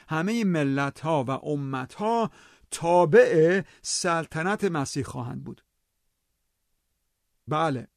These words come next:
برنامه برای کلیسا اینه که کلیسا فرا خوانده می‌شه، سپس خداوند باز می‌گردد. کلیسا به گفتهٔ پولس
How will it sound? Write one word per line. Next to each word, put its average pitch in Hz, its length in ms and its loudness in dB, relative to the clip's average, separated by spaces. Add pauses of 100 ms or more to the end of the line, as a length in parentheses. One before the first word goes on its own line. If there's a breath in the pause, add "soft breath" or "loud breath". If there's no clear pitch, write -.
(400)
برنامه 160 840 2
برای 160 340 0
کلیسا 139 480 -4
اینه 214 300 0
که 123 220 -10 (180)
کلیسا 156 520 0
فرا 170 400 2
خوانده 208 380 2
می‌شه، 220 540 2 (300)
سپس 196 680 0
خداوند 170 720 2 (200 soft breath)
باز 135 380 2
می‌گردد. 110 540 -6 (1600)
کلیسا 170 680 6 (140 soft breath)
به 165 100 -2
گفتهٔ 175 440 4
پولس 185 840 2